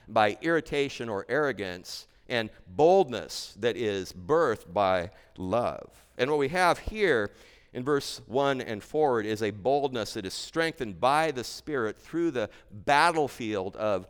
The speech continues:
tribulation. Even as young Master Cole Michaels yesterday morning in his outstanding testimony at the men's big breakfast talked about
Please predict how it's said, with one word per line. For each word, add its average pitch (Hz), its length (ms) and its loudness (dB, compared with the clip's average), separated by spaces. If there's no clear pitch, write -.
tribulation. 101 800 -4
Even 127 260 -4
as 110 220 -4
young 127 380 -2
Master 117 340 -4
Cole 131 280 -2
Michaels 135 680 0
yesterday 107 400 -4
morning 98 360 -8
in 90 60 -10
his 90 200 -10
outstanding 127 720 -4
testimony 123 720 -6
at 98 80 -6
the 117 60 -8
men's 117 260 -6
big 95 240 -6
breakfast 104 460 -2
talked 123 260 0
about 101 320 2